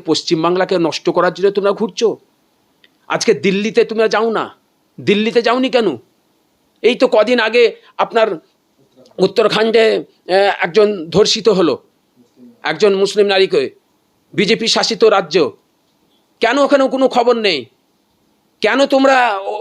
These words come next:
ওখানে গিয়ে প্রতিবাদ করোনি? তোমার জায়গায় যাও না, যেখানে তোমরা আছে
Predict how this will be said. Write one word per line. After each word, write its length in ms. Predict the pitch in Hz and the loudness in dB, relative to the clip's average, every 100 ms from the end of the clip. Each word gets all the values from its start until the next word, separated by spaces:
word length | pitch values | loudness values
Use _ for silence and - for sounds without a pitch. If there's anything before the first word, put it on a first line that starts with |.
| 220 | 0
ওখানে 240 | 233 247 254 | 0 0 0
গিয়ে 180 | 240 240 | -2 0
প্রতিবাদ 320 | 240 240 233 226 | 0 2 -2 2
করোনি? 300 | 233 226 196 - | 2 2 0 0
তোমার 200 | 214 233 | 0 0
জায়গায় 340 | 180 220 220 220 | 0 0 0 0
যাও 160 | 220 247 | 0 2
না, 140 | 226 139 - _ _ _ _ _ _ _ _ - | 0 -2 -8 _ _ _ _ _ _ _ _ -2
যেখানে 280 | 208 220 240 | 0 0 0
তোমরা 220 | 240 214 | 0 0
আছে 160 | - | 0